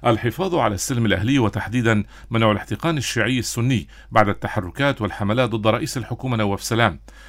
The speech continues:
الثانية الدعم المطلق للسلام والتمسك به والإشادة بكل ما يقوم به داخلياً وخارجياً. والثالثة التمسك باتفاق الطائف كحل وحيد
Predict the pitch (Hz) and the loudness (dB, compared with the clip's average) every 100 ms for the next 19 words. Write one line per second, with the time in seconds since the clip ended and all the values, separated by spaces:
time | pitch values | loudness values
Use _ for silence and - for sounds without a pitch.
0 | - - 110 - 127 127 135 151 - - | -16 -6 -6 -2 0 2 2 2 -2 -20
1 | - 131 110 113 165 120 92 127 131 - | -4 0 2 4 4 4 0 -2 -4 -4
2 | 107 - 107 151 139 - 113 101 107 - | -4 -2 0 0 0 -2 -2 -2 -4 -4
3 | 127 127 117 - - 104 104 104 - 143 | -2 0 -2 -8 -10 0 0 0 -2 -2
4 | 127 110 95 92 143 110 95 95 127 113 | 0 0 -2 -2 0 0 0 -2 -4 -2
5 | 107 98 101 104 131 156 117 - 110 92 | -2 -2 -2 -2 0 2 0 0 0 2
6 | 107 87 73 - - - 107 104 117 107 | 2 0 -2 -12 -20 -10 -6 -2 0 0
7 | - 135 123 107 - 107 131 - 165 - | 0 0 0 -2 -4 -2 -2 -2 -4 -4
8 | 98 - 95 113 - 131 151 127 - 127 | -8 -6 -2 -2 -2 -4 -2 -2 -2 -4
9 | 147 139 135 - 160 120 82 | 0 2 2 2 4 2 2